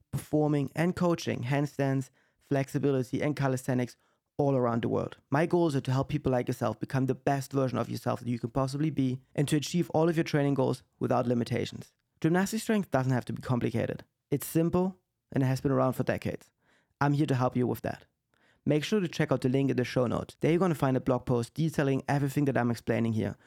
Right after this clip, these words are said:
You're also gonna find images and videos to help you visualize the here explained concepts and exercises. Additionally,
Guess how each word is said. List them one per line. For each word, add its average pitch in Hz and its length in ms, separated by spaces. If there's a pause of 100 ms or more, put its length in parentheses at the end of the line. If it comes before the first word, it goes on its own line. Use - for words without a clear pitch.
(220)
You're 143 80
also 147 160
gonna 147 180
find 123 260
images 160 600
and 151 140
videos 135 520 (280)
to 139 100
help 143 180
you 147 80
visualize 131 520
the 147 120
here 156 160
explained 135 300
concepts 127 340
and 110 140
exercises. 101 640 (240)
Additionally, 156 500